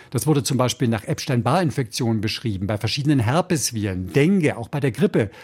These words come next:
Da hat sich in der Zwischenzeit der Begriff Long Flu eingebürgert. Also das gab's schon immer.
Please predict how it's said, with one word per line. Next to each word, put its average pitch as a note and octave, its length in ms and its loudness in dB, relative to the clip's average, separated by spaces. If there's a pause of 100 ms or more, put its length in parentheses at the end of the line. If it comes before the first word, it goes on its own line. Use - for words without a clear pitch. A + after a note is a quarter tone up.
(220)
Da A2+ 120 0
hat A#2+ 120 -2
sich A2+ 100 -4
in C3+ 60 0
der B2+ 140 2
Zwischenzeit B2 420 -2
der B2 60 0
Begriff A#2 380 -2
Long A#2+ 260 4
Flu F3+ 320 0
eingebürgert. G#2+ 760 -2
Also C3 180 0
das A#2+ 220 -2
gab's C#3+ 260 -2
schon B2+ 160 -2
immer. E3+ 360 4